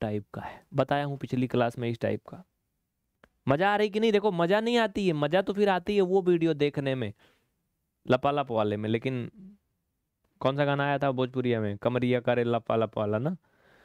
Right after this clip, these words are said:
अरे बहुत कुछ होता है उसमें, उसी में तो मजा आती है। आजकल का युवा वही देखना चाहता है। आप देखो, अगर कोई एक गाने में कोई एक फुहड़ता डाल दिया ना, थोड़ा नंगा दिखा दिया, कहीं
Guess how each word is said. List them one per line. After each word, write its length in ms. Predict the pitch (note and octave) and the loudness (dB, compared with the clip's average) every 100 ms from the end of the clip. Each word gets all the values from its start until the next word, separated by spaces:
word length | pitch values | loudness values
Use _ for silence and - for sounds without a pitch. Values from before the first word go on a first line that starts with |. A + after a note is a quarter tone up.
| _ _ - - - - - _ | _ _ -6 -6 -8 -20 -20 _
अरे 120 | B2+ D3+ | -2 2
बहुत 220 | C#3+ D3 | 0 0
कुछ 200 | D3 C3+ | -4 -2
होता 220 | A2+ A2+ | -2 0
है 60 | A2 | -2
उसमें, 300 | G#2 G#2 G2+ _ - - _ _ _ _ _ _ - | -2 -6 -8 _ -20 -20 _ _ _ _ _ _ -2
उसी 180 | D3 F#3 | 2 2
में 60 | |
तो 60 | F#3+ | 2
मजा 240 | F#3+ G3+ G3 | 2 2 0
आती 240 | A#2+ A#2+ | -2 -2
है। 60 | B2+ | 0
आजकल 320 | D#3 - F#3 | -2 -2 0
का 80 | G3 | 0
युवा 180 | F#3 G3 | 2 2
वही 160 | G#3 | 2
देखना 280 | G#3 E3+ C3 | 2 0 0
चाहता 340 | A2 G#2 G2 G#2 | -2 -2 -4 -2
है। 60 | |
आप 120 | A#2+ E3+ | 0 0
देखो, 240 | G#3 A#3 | 0 0
अगर 180 | A3 A3 | -2 0
कोई 240 | - A3 | 0 2
एक 120 | A3 E3 | 0 0
गाने 280 | F3 F3+ G3+ | 0 2 0
में 80 | G3 | 2
कोई 160 | G3+ | 2
एक 80 | G3+ _ | 0 _
फुहड़ता 520 | E3 D3+ D#3+ E3 G3+ | -2 2 2 2 2
डाल 220 | G3 G3+ | 2 0
दिया 180 | F#3 F#3+ | 0 0
ना, 160 | G#3 C3 _ _ _ - | -2 -4 _ _ _ -2
थोड़ा 180 | C#3 | 0
नंगा 280 | C#3 C#3+ C#3+ | 2 2 2
दिखा 300 | C#3 C3 C3 | 0 -2 -2
दिया, 200 | B2 B2+ | 0 0
कहीं 220 | B2+ C3 | 0 -2